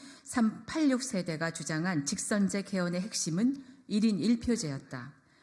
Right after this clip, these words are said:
어제 당무위 결정은 별도의 대의원 투표권에 대한 폐지를 제안한 김은경 혁신안보다 후퇴하여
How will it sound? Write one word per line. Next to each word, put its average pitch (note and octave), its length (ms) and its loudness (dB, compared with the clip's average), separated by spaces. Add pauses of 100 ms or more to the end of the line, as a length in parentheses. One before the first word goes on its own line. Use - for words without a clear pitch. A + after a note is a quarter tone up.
(380)
어제 G#3+ 280 4
당무위 B3+ 420 8
결정은 B3 500 6
별도의 A3+ 420 4
대의원 A#3 440 6
투표권에 A#3 680 0
대한 F#3 300 2
폐지를 G#3 420 0
제안한 F3 600 2 (320)
김은경 F#3+ 680 4
혁신안보다 G3 720 2
후퇴하여 E3 720 -4